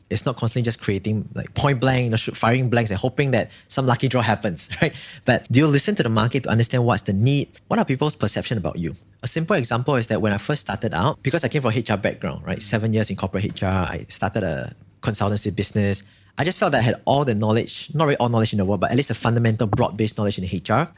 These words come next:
I wanted to be the H R consultant that could do a lot of stuff. So the problem is when you try to do too much, you'll be known for too many things, you get known for nothing, right? So that's why I started listening to the market.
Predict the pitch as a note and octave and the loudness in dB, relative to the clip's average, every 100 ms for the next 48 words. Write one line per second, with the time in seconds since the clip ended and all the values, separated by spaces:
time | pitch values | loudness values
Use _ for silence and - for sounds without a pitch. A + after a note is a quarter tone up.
0 | - A#2+ D3 D#3 A#2+ G#2 G#2 G2+ C3+ - | -2 -2 0 0 0 -2 -2 -2 -2 -4
1 | C3+ A#2+ G#2+ G#2 C3+ F#3 E2+ - F#2 - | -4 -2 -2 -2 0 -2 -2 -4 -4 -2
2 | G#2 A#2 G2+ G#2+ G2+ F2 - B2+ - - | -2 -2 0 2 0 -2 -2 -2 -2 -16
3 | _ _ - F#3 F#3 G3 A3+ D#3+ C#3 C3+ | _ _ -4 0 2 4 4 4 4 2
4 | B2 E3 B2+ C#3+ - C#3 B2+ A#2+ G#2+ A2+ | 2 0 2 -2 0 0 2 0 0 0
5 | B2 E2+ - D#3+ D3 C#3+ C#3+ C#3+ - A2+ | 0 -2 0 0 0 0 -2 -4 -8 -4
6 | A2 A2+ G#2+ F#2+ E2+ - F#2 - _ _ | 0 0 0 0 -2 -4 -8 -8 _ _
7 | _ D3 G#2 - - _ - D3+ F#3+ F#3+ | _ -4 -4 -8 -20 _ -2 0 2 2
8 | C#3+ C3 C3+ B2 C3 A#2+ F#2 F2 F2+ - | 2 0 2 2 0 0 0 0 0 -4